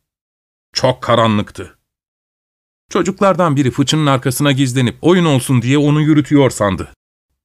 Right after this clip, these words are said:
"Bulaşık suyunu dökmek için en iyi yer." diye geçirdiği içinden annem. Boşalttı sıcak suyu. "Ay!" diye kalın bir ses duyuldu. Baktık,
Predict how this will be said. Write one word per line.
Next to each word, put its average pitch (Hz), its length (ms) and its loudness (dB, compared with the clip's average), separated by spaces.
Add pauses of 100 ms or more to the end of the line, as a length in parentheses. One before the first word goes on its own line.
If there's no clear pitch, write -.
(520)
"Bulaşık 135 380 0
suyunu 123 360 2
dökmek 123 380 -2
için 117 300 -2
en 170 180 0
iyi 135 280 2
yer." 127 340 0 (240)
diye 110 180 2
geçirdiği 104 500 -2
içinden 101 380 0
annem. 98 420 -2 (680)
Boşalttı 220 440 0
sıcak 120 340 0
suyu. 90 280 -8 (1040)
"Ay!" 117 540 0 (260)
diye 120 280 2
kalın 180 420 2
bir 156 120 2
ses - 360 -2
duyuldu. 82 520 -6 (1000)
Baktık, 190 560 0